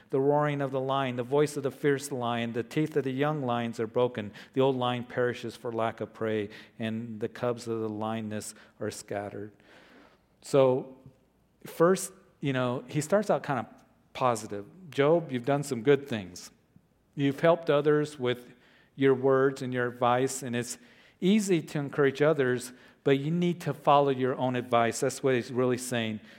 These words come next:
in, in verse five. "You need to follow your own advice. You need to apply to yourself what you tell others."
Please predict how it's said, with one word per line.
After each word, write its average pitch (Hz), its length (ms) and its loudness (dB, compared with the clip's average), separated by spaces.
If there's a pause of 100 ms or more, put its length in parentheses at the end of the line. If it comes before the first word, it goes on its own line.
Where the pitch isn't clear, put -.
(160)
in, 127 180 -2
in 123 200 -4
verse 110 260 -2
five. 107 440 -4 (1000)
"You 175 160 2
need 196 180 4
to 180 80 -4
follow 160 300 4
your 151 180 2
own 160 160 2
advice. 131 680 0 (100)
You 151 100 -4
need 180 220 2
to 165 100 2
apply 151 380 4
to 147 180 -6
yourself 131 640 2
what 135 160 0
you 135 120 -2
tell 131 280 0
others." 107 580 -4